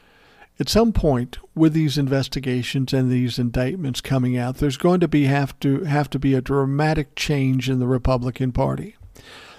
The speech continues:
They're either gonna go full maga, which is going to be a loser for them,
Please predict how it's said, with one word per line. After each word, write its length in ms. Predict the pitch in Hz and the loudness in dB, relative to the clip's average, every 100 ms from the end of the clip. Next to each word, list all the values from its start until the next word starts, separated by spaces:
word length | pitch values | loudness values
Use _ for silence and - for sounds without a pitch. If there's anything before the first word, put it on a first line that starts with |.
| - | 0
They're 240 | 151 147 | 6 6
either 280 | 160 147 143 | 6 4 4
gonna 340 | 131 139 131 123 | 4 4 4 2
go 200 | 131 127 | 2 2
full 380 | - 151 139 | 6 8 8
maga, 540 | 127 127 147 156 214 196 - - - - - - - | 8 4 4 6 4 4 -8 -20 -20 -20 -20 -18 0
which 240 | 135 - | 0 2
is 120 | 123 | -4
going 280 | 127 135 127 | 2 4 4
to 60 | 123 | 4
be 140 | 123 | 2
a 80 | 123 | 2
loser 460 | 123 151 170 139 156 | 6 10 10 8 4
for 240 | 160 147 | 4 4
them, 380 | 143 143 151 | 4 0 0